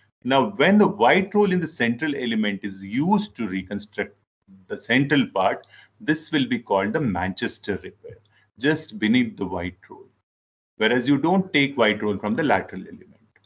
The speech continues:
And the third technique, you can use more of this vermilion from the central element and reconstruct the dry vermilion also from this part. And only use the rest of the vermilion, the wet vermilion,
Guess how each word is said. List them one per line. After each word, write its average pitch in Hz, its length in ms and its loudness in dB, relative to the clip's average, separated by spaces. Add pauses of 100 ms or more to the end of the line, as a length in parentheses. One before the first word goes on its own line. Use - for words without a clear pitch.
(800)
And 107 160 0
the 123 160 -2
third 226 380 4
technique, 143 480 -2 (280)
you 180 80 -6
can 202 160 0
use 208 220 2
more 160 460 2
of 143 240 -2
this 151 260 -2
vermilion 131 640 0
from 123 160 -4
the 120 100 -2
central 107 440 0
element 104 440 -2
and 107 180 -4
reconstruct 120 680 -6 (320)
the 98 100 -6
dry 110 420 4
vermilion 131 560 2
also 98 260 -8
from 98 260 -6
this 98 220 -8
part. - 260 -20 (760)
And 131 200 -4
only 214 460 4
use 143 500 4
the 110 280 0
rest 147 360 2
of 117 160 0
the 110 80 0
vermilion, 98 540 -2
the 98 80 -2
wet 135 340 0
vermilion, 107 720 0